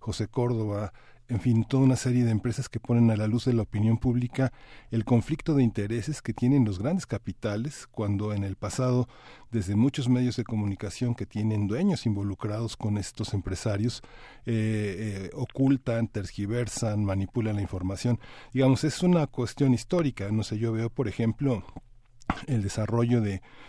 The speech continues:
textos que tuvieron, te recordarás todos los trabajos de Roderick Eykamp, hablando de la genealogía del empresariado en México, de la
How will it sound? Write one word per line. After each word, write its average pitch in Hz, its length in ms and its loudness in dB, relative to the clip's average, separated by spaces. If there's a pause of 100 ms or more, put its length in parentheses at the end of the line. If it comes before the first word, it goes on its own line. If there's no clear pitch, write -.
(320)
textos - 420 -4
que 104 180 -4
tuvieron, 113 460 0
te 104 320 -4
recordarás 101 640 -6
todos 113 200 0
los 107 100 -2
trabajos 101 360 -2
de 107 100 0
Roderick 98 420 -4
Eykamp, 113 460 -2
hablando 107 380 -2
de 104 80 -2
la 98 80 -4
genealogía 98 480 -4
del 101 100 -2
empresariado 95 500 -4
en 90 80 -4
México, 101 460 -4
de 95 120 -6
la 87 140 -10